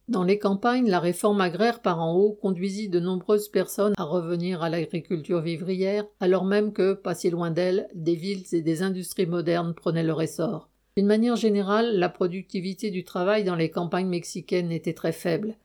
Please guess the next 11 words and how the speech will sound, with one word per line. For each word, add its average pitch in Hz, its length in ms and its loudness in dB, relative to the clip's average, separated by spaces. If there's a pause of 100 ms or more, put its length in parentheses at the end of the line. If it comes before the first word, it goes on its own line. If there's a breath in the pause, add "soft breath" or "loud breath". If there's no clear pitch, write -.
et 202 80 4
la 180 120 4
majeure 170 360 -2
partie 196 300 -2
des 175 120 2
paysans 175 580 -2
vivaient 180 340 -2
dans 165 120 -2
une 165 240 -2
grande 165 340 -2
pauvreté. 156 680 -4